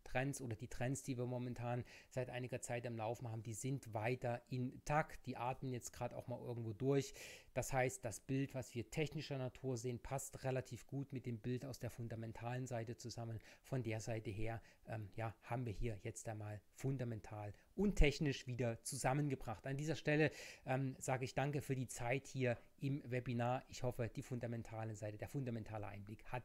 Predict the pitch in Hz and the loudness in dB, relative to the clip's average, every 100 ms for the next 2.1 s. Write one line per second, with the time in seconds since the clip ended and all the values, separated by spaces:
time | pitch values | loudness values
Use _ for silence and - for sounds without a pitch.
0 | - 147 - 107 113 117 - 139 - 110 | -2 -2 0 -2 -2 -2 -2 -2 -2 -2
1 | 113 110 117 107 104 - - - - 107 | -4 -4 -4 -8 -12 -14 -18 -16 -12 -10
2 | 87 | -12